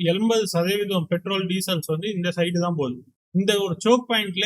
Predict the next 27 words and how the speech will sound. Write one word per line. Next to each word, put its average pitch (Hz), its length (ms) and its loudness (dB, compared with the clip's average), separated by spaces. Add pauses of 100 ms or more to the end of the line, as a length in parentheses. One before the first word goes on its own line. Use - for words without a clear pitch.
ஏதோ 175 200 2
ஒரு 196 160 -2
பிரச்சனை 196 500 -4
நடந்தாலே 151 560 0 (480)
சைனாக்கு 220 600 4 (240)
பெரிய 185 340 2
டேமேஜ் 175 480 2
ஆயிடும். 120 260 -6 (420)
இதனால 202 360 4 (160)
சைனா 214 380 0
எந்த 175 240 0
ஒரு 214 140 2
விஷயமா 196 340 -4
இருந்தாலும் 175 320 0
இந்த 185 100 0
இடத்துல 175 300 2 (200)
யோசிச்சு 208 420 2 (100)
செய்யணும். 170 440 0 (460)
அதுன்னு 214 340 2
மட்டும் 214 280 0
இல்லாம 226 260 2
அவங்களால 220 400 2
முடிஞ்ச 214 320 -2
அளவுக்கு 226 380 0
கண்ட்ரோலும் 226 520 2
எடுத்துக்க 170 280 0
பார்ப்பாங்க. 135 420 -2